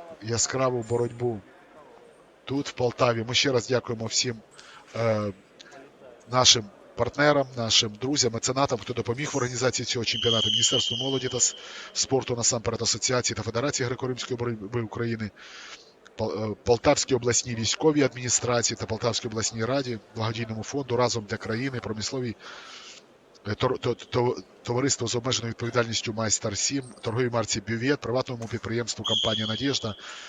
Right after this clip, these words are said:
ну, магазину професійної екіпіровки для єдиноборств «Борець ін Ю Ей» і особисто Роману Ляшенку, який допоміг, ну і Роману Андрієву, який також допомагав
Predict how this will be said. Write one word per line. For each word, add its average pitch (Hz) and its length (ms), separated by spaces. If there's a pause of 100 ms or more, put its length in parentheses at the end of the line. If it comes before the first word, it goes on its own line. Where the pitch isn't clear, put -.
(440)
ну, 107 140
магазину 117 320
професійної 113 440
екіпіровки 117 460
для 113 80
єдиноборств 110 480
«Борець 117 400
ін 117 120
Ю 113 180
Ей» 143 240
і 117 60
особисто 117 420
Роману 117 260
Ляшенку, 113 440
який 123 360 (100)
допоміг, 110 380
ну 143 80
і 127 60
Роману 123 300
Андрієву, 117 500 (600)
який 110 220
також - 460 (1200)
допомагав 113 580